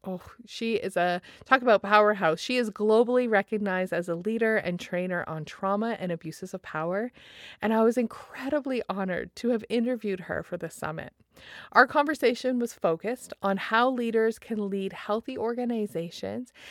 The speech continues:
and how they can tend and care for those in their community who may have experienced abuse of power within the church.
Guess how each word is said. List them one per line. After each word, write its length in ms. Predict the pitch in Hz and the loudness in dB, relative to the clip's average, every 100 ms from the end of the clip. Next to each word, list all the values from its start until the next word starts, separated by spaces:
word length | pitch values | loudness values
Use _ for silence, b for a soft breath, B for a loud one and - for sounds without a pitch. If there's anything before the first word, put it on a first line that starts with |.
| B - | B -4
and 100 | 220 | -2
how 240 | 233 240 | 2 2
they 140 | 277 | 2
can 180 | 254 269 | -2 -6
tend 560 | - - 226 233 233 - | -8 -4 0 2 0 -2
and 180 | 214 202 | -6 -6
care 340 | - - 254 269 | -6 -2 -2 0
for 140 | 240 | -2
those 260 | 190 180 175 | -2 -2 -4
in 80 | |
their 120 | 175 165 | -4 -6
community 640 | - 175 165 160 143 - | -6 -8 -6 -10 -12 -6
who 100 | 214 | -4
may 300 | 196 202 214 | -2 0 0
have 240 | 226 247 277 | -2 -6 -8
experienced 600 | - - 151 160 165 185 | -10 -8 -6 -4 -6 -8
abuse 400 | 165 156 170 - | -8 -6 -6 -8
of 120 | 247 | -10
power 440 | - 165 160 151 - b b b | -8 -6 -4 -6 -8 b b b
within 380 | 175 - 170 165 | -10 -6 -8 -8
the 100 | 151 | -12
church. 540 | - - - - - | -12 -12 -12 -20 -20